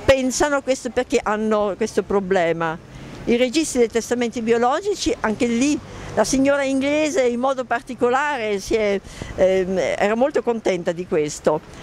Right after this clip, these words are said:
E poi meno partitocrazia. Per risparmiare il denaro, io dico sempre: "Leviamo i, mm, eh, i C D A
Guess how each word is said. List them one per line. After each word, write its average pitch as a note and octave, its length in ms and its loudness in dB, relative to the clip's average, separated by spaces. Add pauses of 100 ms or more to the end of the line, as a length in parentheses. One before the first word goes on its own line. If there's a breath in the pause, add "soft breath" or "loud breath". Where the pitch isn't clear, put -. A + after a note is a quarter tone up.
(280 loud breath)
E - 120 4
poi A#3+ 200 2
meno A#3 280 2
partitocrazia. F#3 1080 -2 (440 loud breath)
Per A3+ 300 2
risparmiare A#3 760 0
il G3+ 140 -2
denaro, C4 680 0 (240 loud breath)
io D4+ 160 0
dico C4 240 0
sempre: A#3 540 0 (180 loud breath)
"Leviamo C#4+ 640 0 (100)
i, A3 440 -2
mm, G#3 400 0 (500 loud breath)
eh, F#3+ 260 2
i A#3+ 120 0
C C4 220 0
D A3+ 160 0
A B3 180 2